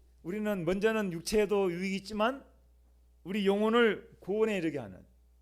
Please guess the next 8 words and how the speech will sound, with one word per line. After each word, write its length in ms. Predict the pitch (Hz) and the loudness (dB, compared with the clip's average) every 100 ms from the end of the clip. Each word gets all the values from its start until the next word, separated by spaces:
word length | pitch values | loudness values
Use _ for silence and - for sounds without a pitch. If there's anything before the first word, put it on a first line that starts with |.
| _ _ - | _ _ -6
온전한 520 | 185 240 254 247 233 | -4 0 0 0 -2
구원에 240 | 196 190 | -2 -2
이르게 200 | 180 170 | -2 0
하는 340 | 160 180 214 156 - _ | 0 -2 -4 -8 -18 _
중요한 600 | - 123 117 110 131 170 - | -14 -12 -8 -8 -10 -14 -20
힘이 320 | - - 156 101 | -20 -16 -14 -14
있다는 320 | - - 85 | -12 -12 -12
거예요. 680 | 78 60 - - - - | -16 -20 -20 -20 -20 -20